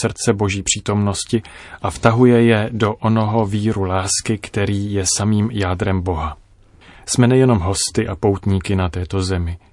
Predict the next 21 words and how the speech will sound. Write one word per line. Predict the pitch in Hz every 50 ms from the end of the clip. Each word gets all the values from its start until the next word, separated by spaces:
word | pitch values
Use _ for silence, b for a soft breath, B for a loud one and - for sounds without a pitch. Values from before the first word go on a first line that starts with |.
| B B B B B B B
ale | B 104 98 101
jsme | - - 110 104
též | - 113 107 104 101 92
hosty | 98 107 - - - - -
a | - -
poutníky | - - 110 104 101 - 113 107 107 - - 113
v | - -
tajemství | - 104 98 98 98 101 98 - - - 107 101
Trojice. | 92 - - 98 87 85 82 80 - - - - - _ _ _ _ _ _ _ _ _ _ b b b b b b b b
Jsme | - - 110 104
jako | 98 95 - - -
Abraham, | 104 98 101 104 101 95 98 101 101 101 101 107 b b b b b
který | b - - 127 107 101
jednoho | 107 104 98 107 104 98 107
dne | 101 107 104 101
přijal | - - - - 107 104 104 107 107
ve | 101 107
svém | 98 - - 107 98 95 92 - -
stanu | - - 101 107 104 104 101
tři | - - - 107
pocestné | - - 107 98 - - 107 - - - - 110 104 104 104